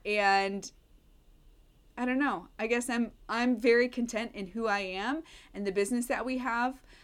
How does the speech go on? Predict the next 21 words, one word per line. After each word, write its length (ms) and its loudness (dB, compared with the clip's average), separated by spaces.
um, 480 0
which 240 0
I 80 2
think 200 0
is 160 -2
why 520 2
I 100 4
decided 520 0
to 100 -8
share, 420 -6
'cause 140 -4
this 160 0
is 80 -2
something 320 -4
I 80 0
wanted 360 -2
to 100 -6
do, 240 4
not 260 -2
because 300 -4
I 220 2